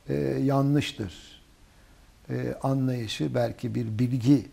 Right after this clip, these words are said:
açısından baktığımızda. E, insan ilişkileri açısından baktığımızda, e, birlikte yaşamayı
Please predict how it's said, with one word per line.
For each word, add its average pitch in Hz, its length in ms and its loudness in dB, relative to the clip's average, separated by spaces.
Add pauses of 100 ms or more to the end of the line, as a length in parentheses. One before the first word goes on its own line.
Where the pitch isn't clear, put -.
(280)
açısından 113 720 -6
baktığımızda. 110 920 -6 (640)
E, 143 80 4
insan 180 460 4
ilişkileri 180 680 2
açısından 135 680 0
baktığımızda, 127 960 0 (840)
e, 147 320 2
birlikte 165 480 4
yaşamayı 180 760 4